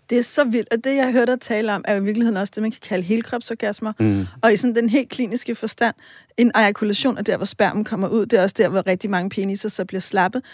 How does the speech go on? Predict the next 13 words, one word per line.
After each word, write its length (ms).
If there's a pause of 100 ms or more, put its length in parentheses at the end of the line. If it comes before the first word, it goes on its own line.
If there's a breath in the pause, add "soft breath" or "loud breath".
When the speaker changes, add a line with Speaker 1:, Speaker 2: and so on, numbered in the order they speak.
(200 loud breath)
Speaker 1:
Hvis 140
man 140
i 60
virkeligheden 420
kan 100
lære 380
at 80
netop 220
trække 420
energien 420
ud 100
i 120
hele 480